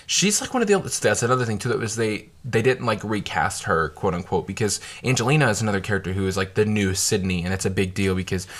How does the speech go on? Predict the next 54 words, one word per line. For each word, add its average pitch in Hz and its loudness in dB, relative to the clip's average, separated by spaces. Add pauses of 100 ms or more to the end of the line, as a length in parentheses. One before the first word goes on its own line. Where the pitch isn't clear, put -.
(180)
they 107 2
did, 110 0
like, 107 2
an 107 0
open - 2
casting 98 2
call, 92 -2
and 90 -4
so 120 2
many 117 2
girls 104 2
auditioned, 92 -2
blah, 110 2
blah, 110 2
blah, 101 0
blah, 90 -2
blah, 95 0
and 90 -2 (680)
she's 123 2
not 117 6
upset 104 2
about 101 2
it, 95 0
and 98 -2
they're 98 0
like, 95 -2
"Well, 95 -2 (280)
you 107 0
know, 101 2
you 107 2
got 95 2
picked 107 -2
out 92 2
of 92 -4
thousands 95 0
of 87 -4
girls, 90 -2
like, 82 -8
why, 87 -2
you 110 0
should 107 0
be 104 0
more 98 2
upset 87 0
that 80 -6
this 90 -8
movie 87 -2
got 85 -6
canceled." 80 -6
Um, 90 -4 (500)
but - 0
that's 123 4
something 139 2 (240)
I, 90 0